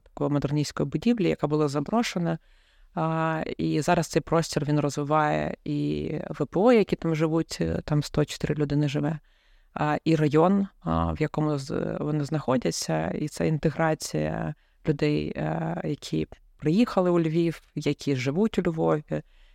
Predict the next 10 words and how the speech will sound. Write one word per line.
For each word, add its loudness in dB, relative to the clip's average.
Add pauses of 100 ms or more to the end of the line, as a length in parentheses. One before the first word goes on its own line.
(200)
і 0
молоді 4
концентрація. -2
Такі -6
точки, 0
на 0
мою 0
думку, -2
зараз -4
є 2